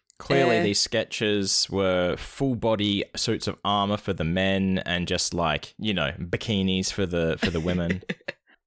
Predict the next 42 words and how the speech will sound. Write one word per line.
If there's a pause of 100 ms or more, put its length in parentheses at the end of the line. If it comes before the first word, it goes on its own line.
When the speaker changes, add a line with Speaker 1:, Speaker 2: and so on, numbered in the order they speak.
(140)
Speaker 2:
Well, (440)
as
we
know,
medieval
people (440)
didn't
believe
in
the
rights
of
women, (280)
or (180)
Speaker 1:
<laughs>
Yes.
Speaker 2:
women
at
all.
Speaker 1:
Okay. (260)
All
right. (420)
I
was, (200)
I
was
trying
to
keep
it,
you
know, (260)
a
bit,
bit
lighter,
talking
video
game
style
armor
for,